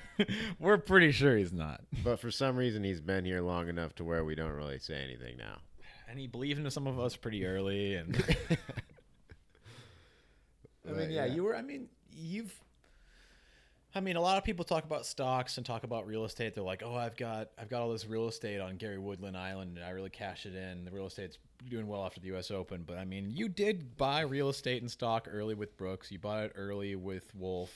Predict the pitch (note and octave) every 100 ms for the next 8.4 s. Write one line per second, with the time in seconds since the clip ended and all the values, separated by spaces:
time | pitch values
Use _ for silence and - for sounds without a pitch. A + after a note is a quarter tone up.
0 | - F2 F2+ E2 E2 - - - - _
1 | _ - - _ - G#2 A#2 A#2 G#2 -
2 | D#2+ B2 D3+ B2 F#2 D#3 G3 D#3 A3 C4
3 | E3+ F3+ G3 F3 D3+ C#3 D3+ C#3+ A#2 A2
4 | A#2+ C#3 D#3 D#3 D#3+ - - F3 D#3 F#3+
5 | F3 A3 A3 E3 C3+ A#2+ A2+ E3+ - -
6 | - - - - - - F3+ - D#3+ B2+
7 | - F3 - E3+ - E3+ D3 C#3+ B2+ B2
8 | A2 A#2 G#2+ F2